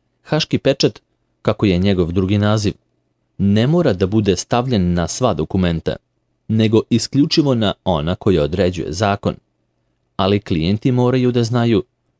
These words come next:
da prevodioci i sudski tumači Akademije Oxford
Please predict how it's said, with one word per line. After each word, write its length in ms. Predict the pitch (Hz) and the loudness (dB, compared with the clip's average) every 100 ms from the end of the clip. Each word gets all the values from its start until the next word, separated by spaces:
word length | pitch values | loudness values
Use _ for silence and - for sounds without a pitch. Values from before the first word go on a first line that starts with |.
| _ | _
da 200 | 110 120 | -2 0
prevodioci 800 | 117 127 113 120 147 139 - 131 - | 2 2 2 4 4 4 2 -4 -2
i 80 | |
sudski 420 | 110 107 98 - 120 | -2 0 0 -2 -4
tumači 520 | 131 117 117 - 62 | 0 0 -2 -2 -4
Akademije 560 | - 110 113 110 69 | -2 -2 -2 -2 -2
Oxford 440 | 85 - - 123 | -4 -4 0 0